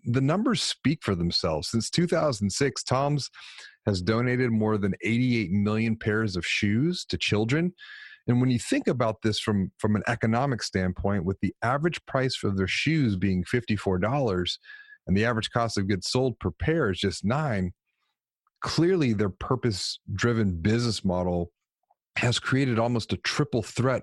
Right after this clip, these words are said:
of, of value for consumers, for kids in needs, and also for the company itself. Purpose is what gave Tom's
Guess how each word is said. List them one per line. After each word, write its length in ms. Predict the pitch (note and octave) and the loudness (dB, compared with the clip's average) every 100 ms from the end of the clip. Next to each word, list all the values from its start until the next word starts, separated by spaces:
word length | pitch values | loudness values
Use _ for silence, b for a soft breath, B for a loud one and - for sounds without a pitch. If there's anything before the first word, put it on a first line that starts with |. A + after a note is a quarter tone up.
| - | -2
of, 140 | G2 F#2 F#2 | -2 -2 -2
of 140 | G2+ | -2
value 680 | E2 E2 G2+ A2+ A#2 F2+ D#2 | -2 -2 0 0 0 -2 -6
for 480 | - - G2 F#2 F2 B B B B _ | -8 -2 0 2 -2 B B B B _
consumers, 960 | - F#2 - - B2+ B2+ B2 B2 - - B B B - | 0 0 0 0 2 2 0 -2 -4 -10 B B B -6
for 160 | F2 - | -6 0
kids 320 | B2+ A#2+ G#2 | 0 2 2
in 160 | G2 | 2
needs, 540 | G2 G#2 G#2+ G2+ F#2+ - b b b _ - | 2 2 0 -2 -8 -12 b b b _ 0
and 120 | A#2 | 2
also 280 | C3 E3+ E3+ | 2 0 0
for 100 | E3+ | 0
the 80 | |
company 480 | G#2+ - B2+ A#2 A2 | -2 0 0 2 0
itself. 600 | G2 - - G2+ C#2+ - - | 0 -2 0 0 0 -6 -4
Purpose 520 | - F#3+ G3 B3+ - - | 0 0 0 -2 -2 0
is 140 | B2+ | 0
what 320 | A2+ B2 - F#2+ | 2 0 -2 0
gave 280 | A2 G2+ - | 0 0 -2
Tom's 640 | - C#3+ C#3+ F#2+ F2+ F2+ | 0 2 2 2 0 -2